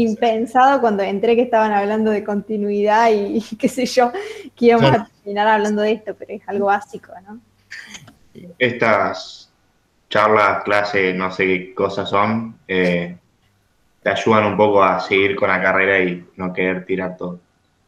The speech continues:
Speaker 2: Exactamente. Bueno,
Speaker 1: Y abrir un poco la cabeza, ¿no? Yo, yo, yo creo que por ahí,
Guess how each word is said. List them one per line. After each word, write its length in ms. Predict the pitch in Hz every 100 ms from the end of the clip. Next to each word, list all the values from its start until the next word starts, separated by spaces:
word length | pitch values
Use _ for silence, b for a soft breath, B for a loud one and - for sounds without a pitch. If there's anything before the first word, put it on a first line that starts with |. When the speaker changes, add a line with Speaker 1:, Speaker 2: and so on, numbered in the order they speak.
| - 104
Speaker 2:
Exactamente. 760 | 107 117 - 113 110 101 98 -
Bueno, 260 | 143 135 240
Speaker 1:
Y 60 |
abrir 340 | 247 254 359 392
un 120 | 349
poco 220 | 320 370
la 140 | 311
cabeza, 500 | 220 202 233 294 277
¿no? 240 | 214 254 403 -
Yo, 100 | 262
yo, 140 | 240 226 220
yo 160 | 262
creo 180 | 277 269
que 80 | 247
por 160 | 214 202
ahí, 260 | 202 233